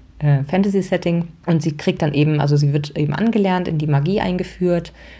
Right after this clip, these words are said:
von diesem Drachen. Und, ähm, der soll, also er und auch sie soll quasi dafür sorgen, dass der dunkle Wald halt im Zaum gehalten wird, vielleicht auch sogar bekämpft wird,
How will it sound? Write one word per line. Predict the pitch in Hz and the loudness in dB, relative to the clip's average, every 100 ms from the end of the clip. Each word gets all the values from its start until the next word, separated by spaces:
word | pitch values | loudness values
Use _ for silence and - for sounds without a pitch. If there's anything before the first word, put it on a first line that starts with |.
| - | -10
von | - | -2
diesem | 170 165 160 | -2 0 -2
Drachen. | 147 147 - 170 | 0 -2 0 0
Und, | - 156 151 - 147 | 0 0 -2 -6 -4
ähm, | - 151 151 147 | 0 0 0 0
der | 147 143 | 0 2
soll, | 143 156 180 - 147 147 | 4 4 2 -2 -10 -4
also | 147 147 | -2 0
er | 156 185 - | 0 0 0
und | 156 | -2
auch | 143 | -4
sie | - 170 180 | -2 0 0
soll | 165 156 156 | 2 2 0
quasi | - 156 | 0 -2
dafür | 151 151 143 | -2 -4 -4
sorgen, | 156 151 160 | 0 0 0
dass | 151 147 - | -2 -4 0
der | 147 143 | 2 2
dunkle | 143 151 147 147 | 0 0 0 2
Wald | 143 147 | 4 2
halt | 151 143 | 0 0
im | 147 147 | -2 0
Zaum | 202 220 | 0 0
gehalten | 208 185 185 175 | 0 0 0 0
wird, | 175 165 | -2 -2
vielleicht | 160 147 | -2 0
auch | 143 | -2
sogar | - - 143 | -6 -2 -2
bekämpft | 147 175 220 220 - | -2 -2 -4 -4 -2
wird, | 196 196 | 0 0